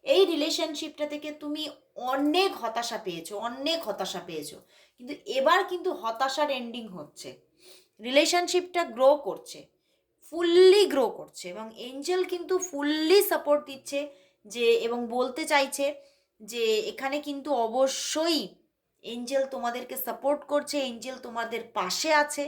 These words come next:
এঞ্জেল তোমাদের জন্য কিন্তু তোমার এই রিলেশনশিপটা তৈরি হোক সেও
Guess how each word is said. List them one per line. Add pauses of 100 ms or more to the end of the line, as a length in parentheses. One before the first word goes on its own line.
(500)
এঞ্জেল (120)
তোমাদের
জন্য (200)
কিন্তু
তোমার (300)
এই (100)
রিলেশনশিপটা (140)
তৈরি
হোক
সেও